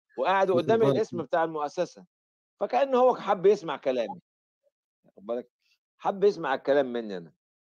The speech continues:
Speaker 1: فبص لي كده، قمت أنا قايل، قلت له: "شوف، ما فيش تدخل في السودان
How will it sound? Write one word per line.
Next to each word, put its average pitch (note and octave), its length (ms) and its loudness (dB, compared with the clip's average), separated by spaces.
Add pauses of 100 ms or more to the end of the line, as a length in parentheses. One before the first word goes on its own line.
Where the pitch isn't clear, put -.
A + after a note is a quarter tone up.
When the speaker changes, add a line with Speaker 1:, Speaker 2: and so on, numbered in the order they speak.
Speaker 1:
فبص F#3+ 380 -2
لي F#3+ 160 4
كده، B2 240 -2
قمت G#3+ 200 -6
أنا C#4 120 -2
قايل، A3+ 360 2
قلت - 180 -14
له: G3 120 0
"شوف، - 540 0 (560)
ما C3 160 -4
فيش B3+ 500 -8
تدخل D3+ 680 -2
في - 120 -16
السودان A3+ 680 0